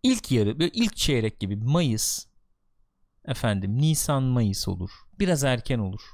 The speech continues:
biraz geç olur. Çıkabilir demiştim. Şu anda Şubat gibi dillendiriliyor. Bir gecikme yaşasak,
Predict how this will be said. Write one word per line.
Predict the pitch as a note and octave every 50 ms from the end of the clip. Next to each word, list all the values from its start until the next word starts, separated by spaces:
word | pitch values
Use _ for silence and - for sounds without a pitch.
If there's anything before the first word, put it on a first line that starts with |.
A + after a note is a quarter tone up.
| - -
biraz | - D3 C3+ A#2 A2+
geç | A2+ A#2 G#2+ - - G#2+
olur. | G2 G2 G#2+ - - _ _ _ _
Çıkabilir | - - - - D#3+ C#3+ D3 D3 D3 B2
demiştim. | G#2 F#2+ F#2+ - - - E3 -
Şu | - -
anda | F#3+ E3+ E3+ E3+
Şubat | - - - C#3 C#3 C3+ - -
gibi | G#2 F#2+ F#2 F2
dillendiriliyor. | F#2+ F#2 F#2 F2+ F2+ F2 E2+ F2 F2 F2 F2+ G#2 D#3+ - - - - - - - - - -
Bir | A#3+ F#4 F#4+
gecikme | D4 A#3 G#3+ D#3 E3+ - - F3+ F3
yaşasak, | E3 D3 B2+ - - A2+ - - B2 - - -